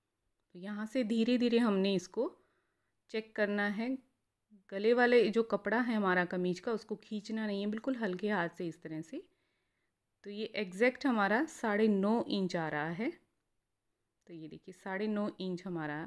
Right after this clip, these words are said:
इस तरह से तैयार है। डबल में है, खुल के उन्नीस इंच हो जाएगा। तो इस तरह आप सिंगल में भी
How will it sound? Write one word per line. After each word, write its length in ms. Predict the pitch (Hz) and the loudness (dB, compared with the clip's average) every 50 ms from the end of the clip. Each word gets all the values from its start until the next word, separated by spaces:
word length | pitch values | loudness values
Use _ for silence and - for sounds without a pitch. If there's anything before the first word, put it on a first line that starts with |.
| 226 _ _ 196 | -12 _ _ -20
इस 100 | - _ - | -20 _ -14
तरह 180 | 170 170 165 | -12 -10 -10
से 220 | 160 - 277 359 381 _ _ _ _ _ _ _ _ _ - | -10 -10 -12 -14 -14 _ _ _ _ _ _ _ _ _ -16
तैयार 320 | 175 165 156 143 139 147 | -14 -12 -12 -12 -12 -14
है। 200 | 165 - 160 - _ _ _ _ _ _ _ _ _ _ _ _ _ _ _ _ _ _ _ _ _ _ _ _ _ _ _ _ _ _ _ _ _ _ _ _ _ _ | -16 -18 -20 -20 _ _ _ _ _ _ _ _ _ _ _ _ _ _ _ _ _ _ _ _ _ _ _ _ _ _ _ _ _ _ _ _ _ _ _ _ _ _
डबल 380 | - 165 190 202 190 214 220 226 | -12 -8 -8 -2 0 2 2 2
में 160 | 240 240 240 220 | 2 0 0 0
है, 200 | 214 247 294 339 | 0 0 -2 -2
खुल 240 | - - 262 220 208 | -2 -2 -4 -4 -4
के 160 | 190 220 220 - | -2 -2 -2 -2
उन्नीस 400 | - 202 202 208 226 233 226 269 | 0 -2 0 0 0 0 2 4
इंच 200 | 254 247 240 247 | 4 4 4 4
हो 80 | 233 | 2
जाएगा। 400 | 220 226 214 208 208 208 233 254 269 | 4 6 6 6 6 6 4 4 4
तो 220 | 269 262 233 - - | 4 2 0 0 -2
इस 160 | 220 - - - | -8 -8 -4 -4
तरह 240 | 254 247 247 - - - | -2 0 0 -2 -2 0
आप 280 | 214 214 220 226 220 - 269 - _ _ _ _ _ _ _ _ _ - | 0 2 0 0 -2 -10 -14 -16 _ _ _ _ _ _ _ _ _ -12
सिंगल 320 | 220 208 202 202 208 214 | -8 -8 -4 -2 -2 0
में 160 | 214 220 220 202 | 2 0 0 0
भी 100 | 220 | 0